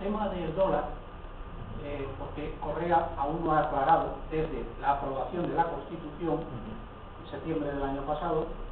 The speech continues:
eh, no ha hablado de la cuestión de la moneda nacional y de la dolarización del país.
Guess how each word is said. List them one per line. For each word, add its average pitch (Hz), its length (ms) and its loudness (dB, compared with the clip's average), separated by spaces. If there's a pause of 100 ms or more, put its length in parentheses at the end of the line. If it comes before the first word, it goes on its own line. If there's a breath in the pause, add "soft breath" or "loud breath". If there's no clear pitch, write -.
(380)
eh, 143 600 0 (300)
no 165 180 6
ha 160 180 10
hablado - 400 6 (240)
de 156 100 0
la 151 100 2
cuestión 160 460 0
de 156 80 2
la 147 80 8
moneda 151 500 4 (100)
nacional 147 580 2 (340)
y - 260 -2 (120)
de 147 100 0
la 131 80 4
dolarización 131 640 -2
del 151 100 0
país. 151 220 -6